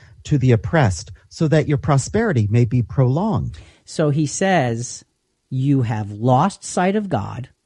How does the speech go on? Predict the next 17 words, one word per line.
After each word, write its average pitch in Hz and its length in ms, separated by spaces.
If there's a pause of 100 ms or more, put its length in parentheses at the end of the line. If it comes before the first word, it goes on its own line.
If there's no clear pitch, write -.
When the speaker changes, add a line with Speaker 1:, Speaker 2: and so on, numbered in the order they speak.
(220)
Speaker 2:
God 127 300
is 110 360
in 202 220
your 269 180
life, 139 600
and 123 180
you 123 80
have 123 180
rejected 135 680
him 190 160
from 139 220
your 120 120
life 104 300
because 131 320
you're 113 100
too 254 320
arrogant." 123 600